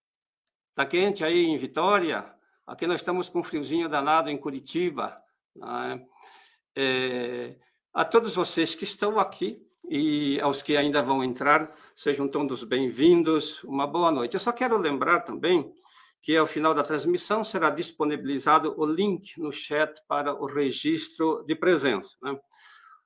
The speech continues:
Agora, eu gostaria de convidar e chamar o professor Rogério Miranda de Almeida, que vai nos brindar nesta noite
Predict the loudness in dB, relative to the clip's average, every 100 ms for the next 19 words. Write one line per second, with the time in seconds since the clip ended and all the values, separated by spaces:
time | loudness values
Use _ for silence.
0 | 0 4 6 6 4 0 2 4 4 4
1 | 0 0 -2 0 0 2 4 2 0 -4
2 | -4 2 2 4 -2 -2 4 6 6 4
3 | -6 -8 -8 -4 -2 4 6 6 4 -2
4 | 0 -2 0 -4 2 2 2 0 0 0
5 | 0 0 0 0 0 -2 0 0 2 4
6 | 4 4 -2 -4 -10 -2 0 0 0 4
7 | 4 4 -2 -10 _ _ _ _ _ -6
8 | 2 6 6 6 4 -2 -6 0 0 2
9 | 6 8 6 4 2 4 2 2 -2 0
10 | 4 6 4 2 -12